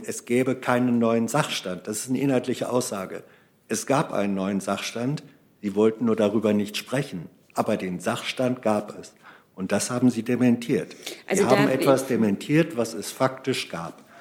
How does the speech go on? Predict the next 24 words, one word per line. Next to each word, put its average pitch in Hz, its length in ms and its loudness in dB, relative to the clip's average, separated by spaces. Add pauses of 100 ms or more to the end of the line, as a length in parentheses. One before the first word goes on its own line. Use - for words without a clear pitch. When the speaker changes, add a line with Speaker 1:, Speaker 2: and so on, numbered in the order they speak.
(260)
Speaker 1:
Und 87 120 -8
das 101 180 -4
war 120 180 4
damit 107 380 0
eine 117 220 2
unwahre 101 560 0
Aussage. 113 520 -4 (2000)
Speaker 2:
Sie 214 140 2
haben 214 180 2
offenbar 190 340 -2
das 180 140 -2
Protokoll 185 440 0
vorliegen, 180 420 0
ich - 120 -4
habe 180 140 -2
das 170 160 -2
jetzt 165 140 -4
hier 175 100 0
nicht 196 180 0
vorliegen. 135 440 0 (280)
Speaker 1:
Ja. 98 200 -4
Speaker 2:
Out 180 120 0
of 190 140 0
context, 226 680 2